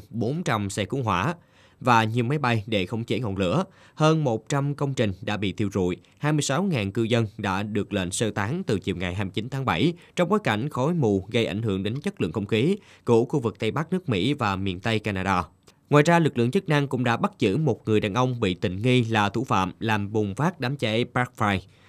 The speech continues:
Hình ảnh ghi lại cho thấy người này đã đẩy một chiếc xe hơi đang bốc cháy xuống rãnh nước hôm hai mươi lăm tháng bảy.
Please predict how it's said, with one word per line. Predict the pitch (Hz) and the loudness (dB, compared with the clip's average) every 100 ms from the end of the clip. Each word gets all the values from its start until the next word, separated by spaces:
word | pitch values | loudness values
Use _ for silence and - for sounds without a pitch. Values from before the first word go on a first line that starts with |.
| _ | _
Hình | 156 | 2
ảnh | 147 139 185 | 4 2 2
ghi | 175 | 0
lại | 135 107 | 2 0
cho | 113 | 0
thấy | 123 135 | 0 0
người | 170 117 | 2 2
này | 104 101 98 - | 2 0 -2 -2
đã | 110 107 | 2 2
đẩy | 117 95 | 2 0
một | 127 113 - | 0 -4 -4
chiếc | 143 | -4
xe | - | 0
hơi | 120 120 110 | 2 4 2
đang | 113 107 | 0 0
bốc | 123 - | -2 -2
cháy | 127 135 190 - _ | 0 2 0 -4 _
xuống | 147 160 185 | 4 4 2
rãnh | 110 101 | 0 2
nước | 165 220 - | 2 2 0
hôm | 123 110 | 0 0
hai | 110 | 0
mươi | 98 | -2
lăm | 90 | -4
tháng | 82 113 | -6 -4
bảy. | 85 90 | -4 -4